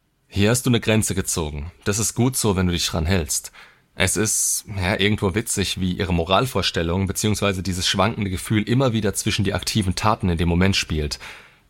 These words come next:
Aber sehr oft hat sie ihre Hürden mit Alkohol und Drogen verringert.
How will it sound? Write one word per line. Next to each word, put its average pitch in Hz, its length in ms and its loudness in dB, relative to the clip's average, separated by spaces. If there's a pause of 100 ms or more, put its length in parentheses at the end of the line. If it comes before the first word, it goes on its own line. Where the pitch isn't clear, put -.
Aber 123 560 2
sehr 110 420 -2
oft - 320 -4
hat 107 140 -4
sie - 160 -4
ihre 95 280 -2
Hürden 120 260 2
mit 92 180 0
Alkohol 104 340 -2
und 90 140 -2
Drogen 120 240 0
verringert. 78 520 -6